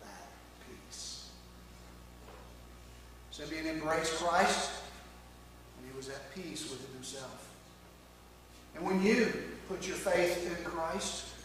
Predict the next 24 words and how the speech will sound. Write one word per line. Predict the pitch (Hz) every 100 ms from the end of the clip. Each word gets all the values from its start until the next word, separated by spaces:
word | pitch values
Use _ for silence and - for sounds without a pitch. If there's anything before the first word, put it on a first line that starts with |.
| - - - - - -
you | 165
not | 180 190
only | 190 185
receive | 185 214 202 196
peace | 196 202 196 185
with | 180
God, | 185 175 180 170
but | 180
you | 160
also | 165 165 - 156
receive | 160 - 185 - -
the |
peace | - 180 170 160
of | -
God | 156 151 151 156
that | 156
helps | - 147
you | 143 -
through | 160 151
the |
difficult | - 175 170 147 143
circumstances | 147 160 151 127 131 123 - - -
of | - - - - - - - - - - - - - -
life. | -